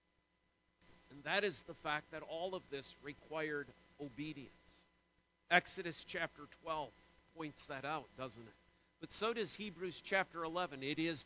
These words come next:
by faith that Moses kept the Passover. It is by faith.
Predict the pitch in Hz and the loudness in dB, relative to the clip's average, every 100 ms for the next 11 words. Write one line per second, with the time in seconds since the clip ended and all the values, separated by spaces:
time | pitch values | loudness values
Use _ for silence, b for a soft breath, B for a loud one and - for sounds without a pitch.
0 | - 160 151 - - 226 254 285 - - | 6 10 10 6 -6 6 6 6 -2 0
1 | 214 208 - 185 214 226 180 208 190 - | 4 4 4 2 2 2 -4 -4 -4 -6
2 | - - - - 156 156 160 - 123 107 | -6 -6 -6 -8 -6 -2 -2 -4 -10 -10
3 | - - - _ _ _ 165 170 165 - | -14 -20 -20 _ _ _ 6 8 8 4
4 | 170 160 147 - - - 339 - | 8 8 6 -6 -6 -2 -2 -4